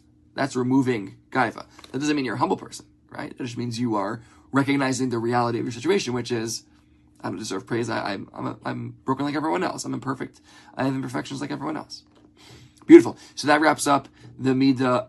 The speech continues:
uh, the evil midah of Gaiva, and we now go into the evil midah of Kas, of anger. It's a good one. Unedaber ata min hakas. Now let's talk about anger. This is, uh,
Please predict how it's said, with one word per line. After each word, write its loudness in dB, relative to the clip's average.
uh, 0
the -4
evil 4
midah 2
of -8
Gaiva, 0
and -2
we -2
now -4
go -8
into -10
the -10
evil -10
midah -18
of -20
Kas, -4
of -14
anger. -10
It's -10
a -20
good -16
one. -18
Unedaber 4
ata 2
min -4
hakas. -2
Now -2
let's -4
talk -10
about -8
anger. -10
This -12
is, -10
uh, -14